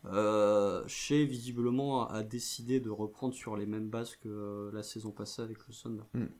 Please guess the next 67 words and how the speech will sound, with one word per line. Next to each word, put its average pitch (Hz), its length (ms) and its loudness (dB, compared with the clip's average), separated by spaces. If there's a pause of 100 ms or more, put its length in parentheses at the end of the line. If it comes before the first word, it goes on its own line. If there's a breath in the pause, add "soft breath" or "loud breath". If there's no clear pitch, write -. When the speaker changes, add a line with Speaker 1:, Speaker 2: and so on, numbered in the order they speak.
(220)
Speaker 2:
Et 110 80 4
Dort 135 260 4
était 117 140 0
dans 117 80 4
le 120 60 4
groupe 143 180 0
et 127 40 2
n'a 113 120 2
pas 107 120 0
joué. 95 360 -2
D'ailleurs, 92 280 -4
à 87 60 -2
mentionner 90 360 -4
Speaker 1:
Ouais. 90 100 0
Speaker 2:
aussi, 123 260 0
est-ce 95 140 -4
qu'il 95 160 -4 (140)
se - 100 -6
remet 101 240 0
un 98 100 0
peu 98 140 -6
de - 40 -12
son 92 220 -8
épaule 92 400 -2
et 92 320 -6
à - 20 -6
tout, 123 220 -12
mais, 107 160 -6
euh, 98 100 -8 (680 loud breath)
il, 95 80 -4
il 95 60 0
a 95 80 0
pas 101 120 -4
joué 101 180 -2
du 92 120 -8
coup. - 240 -16 (720 loud breath)
Euh, 101 400 4
bon, 104 240 2
bah, 101 100 2 (220)
au 101 60 -4
final, 123 340 4
on 101 100 4
a 95 60 2
été 95 180 -2
assez 107 300 2
long 117 260 0
sur - 200 -12
cette 101 120 -4
Summer 101 320 2
League 101 200 2
et 95 40 0
cette 87 180 -6
Free - 160 -8
Agency. 90 440 -2
On 127 80 -2
pensait 92 260 -4
avec 95 100 -4
Constant 95 300 -6
qu'on 90 80 -8
fera - 180 -10
un 90 40 -4
épisode 87 280 -6
assez 92 200 -8
court, 101 280 -4
mais 87 100 -8
il 80 40 -10
sera - 180 -12